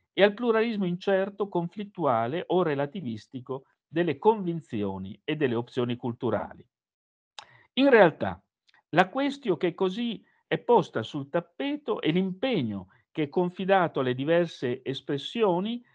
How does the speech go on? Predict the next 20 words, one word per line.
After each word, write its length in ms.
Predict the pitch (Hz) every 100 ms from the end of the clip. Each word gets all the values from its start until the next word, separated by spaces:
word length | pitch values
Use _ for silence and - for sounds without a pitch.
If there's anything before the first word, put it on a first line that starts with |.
| _ -
degli 260 | 135 139
studi 500 | 131 - 202 139 117
ecclesiastici 1040 | - 123 185 180 156 104 110 180 - 196 - _
sono 520 | _ - 226 196 - _
fondativi 880 | 233 226 170 139 139 127 113 113 -
e 160 | 151
strategici. 880 | 147 - 131 123 104 92 90 85 - _ _ _ _ _ _ _ _ _
In 120 | -
un 160 | 208 214
tempo 480 | 277 285 277 208 -
che, 360 | 180 120 - _ _
con 180 | - 175
la 120 | 202
crisi 360 | 202 262 254 196
anche 280 | 190 220 208
a 40 |
livello 380 | 165 160 196 185
di 100 | 151
coscienza 600 | 143 143 208 202 208 190
epistemologica 1200 | 147 143 - 151 147 165 156 107 101 90 90